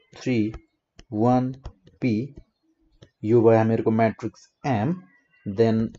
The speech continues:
हामीहरूसँग छ अर्को म्याट्रिक्स एन। म्याट्रिक्स एन भनेको छ हामीहरूसँग सेभेन, थ्री, फोर, वान।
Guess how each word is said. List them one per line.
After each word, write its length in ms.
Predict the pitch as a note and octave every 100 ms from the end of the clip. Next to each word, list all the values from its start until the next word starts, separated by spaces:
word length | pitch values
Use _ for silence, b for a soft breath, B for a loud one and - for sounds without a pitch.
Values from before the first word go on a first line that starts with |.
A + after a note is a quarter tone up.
| - - -
हामीहरूसँग 720 | A2+ A2+ A2+ A2+ A2 - A2+
छ 80 | A2
अर्को 240 | A2+ G2+ A2+
म्याट्रिक्स 520 | A2+ A2+ A#2 A2+ - -
एन। 280 | C3 A2+ C#3+ B B _
म्याट्रिक्स 420 | A2+ A2 B2 A#2 - -
एन 200 | C3 C3
भनेको 280 | A2+ A2 A2+
छ 80 | A#2
हामीहरूसँग 580 | A2 A2 G#2+ - A2+ A2
सेभेन, 500 | - C3 B2+ B2 C3 C3 _ _ _ -
थ्री, 220 | - A#2+ A2 - - - - - - - _
फोर, 340 | - B2+ B2+ - _ _ - - -
वान। 460 | G#2 C3 B2+ C3